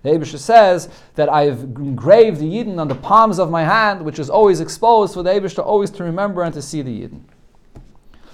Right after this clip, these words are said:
Going back to the Mishnah, what did it say in the Mishnah?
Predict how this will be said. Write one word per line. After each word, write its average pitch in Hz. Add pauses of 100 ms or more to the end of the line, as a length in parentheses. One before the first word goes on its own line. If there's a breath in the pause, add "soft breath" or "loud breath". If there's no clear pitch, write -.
(240 soft breath)
Going 165
back 165
to 180
the 165
Mishnah, 123
what 127
did 123
it 120
say 160
in 151
the 143
Mishnah? 135